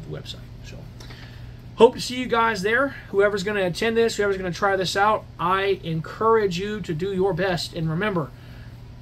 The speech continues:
if you post a video on the twentieth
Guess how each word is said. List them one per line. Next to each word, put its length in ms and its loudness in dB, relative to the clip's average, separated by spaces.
if 260 4
you 200 0
post 360 0
a 60 -4
video 520 2
on 220 2
the 100 0
twentieth 720 -2